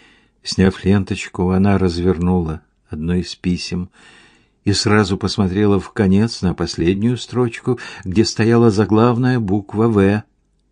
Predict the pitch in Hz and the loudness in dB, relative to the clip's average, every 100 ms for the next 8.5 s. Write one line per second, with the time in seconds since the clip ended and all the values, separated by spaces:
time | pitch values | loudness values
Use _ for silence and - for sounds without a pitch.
0 | _ _ _ _ - - - - 139 156 | _ _ _ _ -20 -18 -4 2 4 6
1 | 147 151 - 160 151 151 143 139 131 147 | 6 6 4 4 4 4 2 0 2 6
2 | 147 135 143 147 135 120 98 95 90 120 | 6 6 6 6 6 6 4 2 2 4
3 | 120 101 113 117 151 190 151 - - 151 | 4 6 4 6 6 6 2 -6 -4 -2
4 | 143 151 156 147 139 135 127 120 131 135 | 0 0 2 2 2 0 -2 -2 -2 0
5 | 131 - 113 - - 117 127 120 - _ | 0 0 -4 -4 -4 2 2 2 -2 _
6 | _ _ _ _ _ _ _ _ - 104 | _ _ _ _ _ _ _ _ 0 4
7 | 107 107 92 117 131 120 117 110 110 85 | 6 4 6 4 4 4 2 4 2 2
8 | 80 73 82 - - | 0 -2 -4 -8 -10